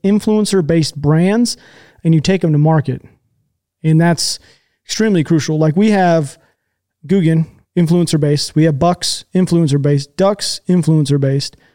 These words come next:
Um, we're a part of another, uh, entity called Good Good, which is a golf company, influencer-based. All of it's influencer-based, and it's an entirely different business model that anybody can really understand, because we are influencers,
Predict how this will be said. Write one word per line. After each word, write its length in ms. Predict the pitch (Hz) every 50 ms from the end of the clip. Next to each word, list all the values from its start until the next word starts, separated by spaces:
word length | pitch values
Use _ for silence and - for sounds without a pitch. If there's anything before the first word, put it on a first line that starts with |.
| _ _ _ _ _ _ -
Um, 480 | 147 147 147 143 143 135 131 117 151
we're 160 | - 170 175 170
a 40 |
part 220 | - - 190 190 180
of 60 | 151
another, 420 | 156 160 175 180 190 170 160 - - 175
uh, 180 | 165 160 151 160
entity 320 | 214 180 180 165 165 170 156
called 400 | - 160 156 143 135 123 - _
Good 220 | - 170 170 170
Good, 340 | 196 208 220 233 208 202 - _ _ _ _ _ _ _ _ _ _
which 180 | - 147 135 -
is 120 | 147 143
a 80 | 156 143
golf 320 | 127 156 170 175 170 -
company, 540 | - 147 139 - 143 143 156 170 156 - _ _
influencer-based. 920 | 165 156 139 127 151 151 147 131 147 143 139 135 135 147 - - - - - - _ _ _ _ _
All 240 | 160 170 190 208 214
of 60 | 226
it's 200 | 226 220 - - -
influencer-based, 880 | 196 196 202 185 - 196 196 190 175 - 180 170 151 170 170 165 - - - - - - - - -
and 80 | 165 165
it's 120 | 156 -
an 80 | 170 156
entirely 680 | 156 - - - - - 196 196 202 208 214 220 202
different 560 | 165 139 127 - 185 185 170 - 185 175 165 147
business 360 | 170 175 165 170 156 - 170
model 200 | 170 165 165 160 147
that 120 | 156 - - -
anybody 440 | 180 190 196 196 170 180 180 175
can 160 | 170 - 165 160
really 260 | 160 165 160 160 160
understand, 500 | 160 151 143 - - 170 170 170 165 156 151
because 260 | 135 165 160 - - - - - - - - _ _ _ _ _ _ _ _ _ _ _
we 180 | 156 165 185 196
are 80 | 190
influencers, 840 | 170 175 185 175 - 196 208 214 208 - 233 226 233 226 - - -